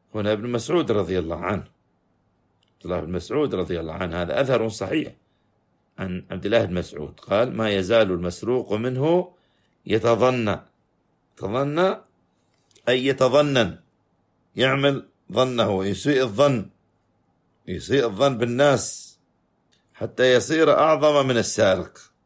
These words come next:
حتى يصير أعظم إثماً من السارق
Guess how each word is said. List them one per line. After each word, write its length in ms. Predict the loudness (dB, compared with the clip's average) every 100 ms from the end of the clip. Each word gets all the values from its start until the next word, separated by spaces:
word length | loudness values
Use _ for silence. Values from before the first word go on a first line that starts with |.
| _ _ _ -20
حتى 280 | -8 -4
يصير 600 | -4 -4 -4 0 2 2 0 -10 -20 _ _ _ _ _ 0
أعظم 680 | 4 4 4 4 4 4 2 -2 _ _ _ _
إثماً 480 | 0 2 2 0 -2 -14 _ _ _ _ _ -6
من 160 | -4
السارق 640 | -2 0 2 2 -2 -12